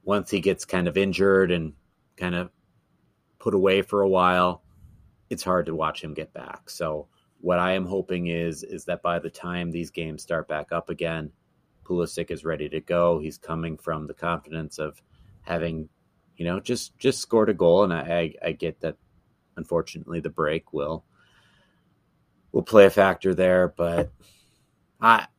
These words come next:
I guess I, I don't have a total great answer for you guys. I'm, I'm sorry,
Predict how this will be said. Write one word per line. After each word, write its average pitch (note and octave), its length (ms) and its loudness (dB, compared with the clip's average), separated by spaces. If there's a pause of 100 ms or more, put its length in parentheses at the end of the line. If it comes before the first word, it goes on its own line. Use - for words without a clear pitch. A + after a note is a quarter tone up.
(300)
I A2+ 80 -2
guess A#2+ 200 0
I, A#2 160 6
I A#2 140 0
don't A2 240 0
have F#2 160 -8
a F2+ 80 -6
total F#2 540 0
great F2 320 0
answer F#2 340 -6
for F#2+ 120 -8
you F#2 120 0
guys. F#2 280 2
I'm, G#2 240 -2
I'm F#2+ 140 -6
sorry, F#2 540 0